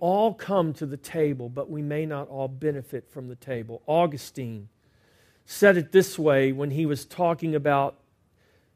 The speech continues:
Judas and the other apostles, when Jesus ate the Last Supper with them. Here's Augustine's quote. He says, "The other apostles ate the bread,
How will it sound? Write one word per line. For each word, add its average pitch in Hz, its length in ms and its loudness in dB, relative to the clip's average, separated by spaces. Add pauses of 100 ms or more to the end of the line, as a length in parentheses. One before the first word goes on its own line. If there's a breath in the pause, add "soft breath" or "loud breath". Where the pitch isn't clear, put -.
(100)
Judas 160 540 4
and 151 140 0
the 156 120 -2
other 151 360 4
apostles, - 1040 -4 (340)
when 135 180 -6
Jesus 147 600 0
ate 147 240 -2
the 143 100 -4
Last 139 340 -4
Supper 143 320 -2
with 127 220 -8
them. 120 360 -10 (3000)
Here's 175 380 8
Augustine's 165 720 2
quote. 147 460 2
He 156 120 -8
says, 143 300 -2
"The 170 160 0
other 180 300 6
apostles 151 720 -2 (140)
ate 165 360 2
the 139 60 -4
bread, 123 720 4